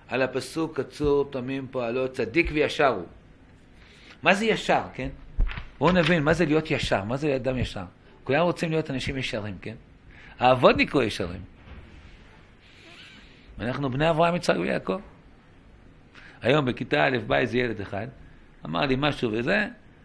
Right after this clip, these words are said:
הביא לי איזה פתק, הוא היה בשבת, למד משהו, דברים שלמדנו בכיתה, למד עם סבא, אז היה כתוב לי בפתק שגם הסבים נהנו.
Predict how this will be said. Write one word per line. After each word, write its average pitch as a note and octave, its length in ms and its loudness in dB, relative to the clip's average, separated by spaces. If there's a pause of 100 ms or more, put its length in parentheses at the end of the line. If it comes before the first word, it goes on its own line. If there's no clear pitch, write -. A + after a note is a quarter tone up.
(120)
הביא C#3+ 120 0
לי C#3+ 80 6
איזה G#2+ 180 2
פתק, G#3 440 2
הוא - 120 -2
היה B2+ 100 2
בשבת, D#3 540 0 (440)
למד C3+ 340 -2
משהו, B2+ 320 -4
דברים A#2 260 0
שלמדנו D3 480 0
בכיתה, F3+ 500 0 (720)
למד - 300 4 (840)
עם C3+ 100 -2
סבא, D3+ 280 2 (680)
אז A2 120 -4
היה C3+ 140 2
כתוב F3 320 0
לי E3 100 0
בפתק F3+ 500 0
שגם F3 340 2
הסבים F3+ 420 6
נהנו. A#2+ 300 2